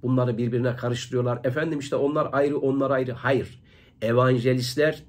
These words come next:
esasında Hristiyan Yahudiler olarak geçer. Ve dolayısıyla İsrail'i yeryüzünün krallığı olarak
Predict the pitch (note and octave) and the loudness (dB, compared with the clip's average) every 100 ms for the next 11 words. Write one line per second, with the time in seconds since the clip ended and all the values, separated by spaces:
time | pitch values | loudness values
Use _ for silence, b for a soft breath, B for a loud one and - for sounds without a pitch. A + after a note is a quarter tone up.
0 | - B2+ B2 A#2 B2 B2+ C3 B2+ A#2+ A2+ | -8 -4 -2 -2 -2 -4 -4 -4 -6 -4
1 | B2+ B2+ A2+ A2+ A2+ B2 C3 A#2 G2+ F#2 | -2 0 -2 -2 2 4 4 4 2 -6
2 | - E2+ - - B B B - G#2+ B2 | -10 -12 -14 -20 B B B -8 0 2
3 | D3 D3+ - F3+ B2+ B2+ - b b A#2+ | 4 2 2 2 2 -2 -12 b b -10
4 | A#2 - E3+ D3+ D3 C#3 G#2+ C3 D#3+ C3+ | -8 0 2 2 -2 -4 -2 0 0 0
5 | B2 B2+ C#3 D#3 B2+ B2 B2+ A#2+ C#3 D3 | 0 0 0 0 -4 0 2 4 4 4
6 | C#3 C3 B2 - - | 4 4 0 -6 -20